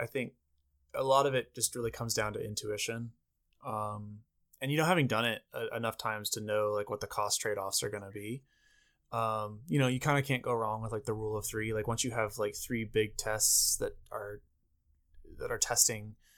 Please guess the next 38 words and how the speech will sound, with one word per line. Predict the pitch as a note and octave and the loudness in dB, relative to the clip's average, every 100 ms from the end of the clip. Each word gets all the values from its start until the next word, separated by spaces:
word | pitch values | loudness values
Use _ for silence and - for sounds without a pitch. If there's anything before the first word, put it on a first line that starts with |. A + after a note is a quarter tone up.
| _ _ _ _ _ _ _ _ _ _ - | _ _ _ _ _ _ _ _ _ _ 2
different | D3+ D3 C#3+ | 4 4 4
inputs | B2 C#3 C3 A#2+ A2+ - | 2 6 6 8 6 6
and | A2+ | 4
trying | - A#2 A2 | 2 4 2
to, | A2 A#2 | 0 0
like, | G#2+ | 2
check | B2 - | 2 2
their | A2 | 4
outputs | G#2+ - A#2 | 4 2 2
and | B2 | 2
all | A#2 | 2
that | B2 - | -2 -4
kind | C3 | -2
of | C3 | 0
stuff, | C#3 C3+ - - | 2 0 -4 -2
that's | B2 B2 | 2 4
a | B2+ | 4
really | A#2+ A2+ | 2 0
good | A2 G#2+ G#2+ _ - | 2 0 -4 _ -10
time | - G#2+ G#2+ | -4 -4 -2
to | G#2 | -2
sort | A2+ G#2 | -2 0
of | |
s-, | - - | 0 -2
evaluate, | G#2 G#2 G#2 G2+ - | -6 -4 -4 -4 -6
like, | G#2+ | -2
"Oh, | G3+ | 0
maybe | A3 C4 | 0 -2
I | A#3+ | -2
could, | - | 0
like, | A2 | -2
consolidate | A2+ A#2 G#2+ G#2 G#2+ G#2 | -2 0 2 2 -2 -4
all | G#2 | -4
this | G#2 G2+ | -2 -2
down | G#2+ G2+ | -2 -8
into | G2+ | -8
one | G#2+ D3 C#3 | -2 -2 -2
thing." | D3 C#3 | -4 -4